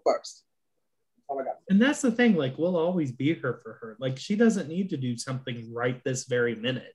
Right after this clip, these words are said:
Speaker 2: Just
Speaker 1: No.
Speaker 2: because the show's over.
Speaker 1: Wendy is worth fifteen million dollars. She ain't got to do shit. So
Speaker 2: Exactly.
Speaker 1: it's just like, just focus on your money and your livelihood and your health, and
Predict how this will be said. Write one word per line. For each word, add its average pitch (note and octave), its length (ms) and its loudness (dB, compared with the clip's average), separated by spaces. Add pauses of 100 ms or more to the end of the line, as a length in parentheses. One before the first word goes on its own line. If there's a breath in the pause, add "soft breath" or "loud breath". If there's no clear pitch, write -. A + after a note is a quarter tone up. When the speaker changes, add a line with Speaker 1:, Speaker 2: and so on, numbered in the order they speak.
Speaker 2:
Just D#4 240 6
Speaker 1:
No. G#4+ 80 8
Speaker 2:
because - 220 0 (300)
the C#3+ 60 -8
show's C#3 240 -8
over. - 400 -20 (140)
Speaker 1:
Wendy E4+ 240 6
is B3+ 120 2
worth A#3+ 220 4
fifteen D4+ 400 2
million C#4+ 260 2
dollars. C#4+ 300 6
She C#4+ 140 -4
ain't C#4 120 -2
got D#4 180 6
to G3+ 60 2
do A#3+ 120 6
shit. - 300 2 (720)
So C4 180 4
Speaker 2:
Exactly. B3 140 8
Speaker 1:
it's F3+ 80 0
just B3+ 160 -2
like, A3 200 8
just A3+ 260 6
focus C4+ 440 4
on A#3+ 160 -2
your G#3 100 6
money B3 340 0
and F#3+ 120 -4
your E3 120 4
livelihood A3 800 6
and D#3+ 100 -18
your D3 160 -6
health, G#3+ 340 6 (800)
and E3 320 -2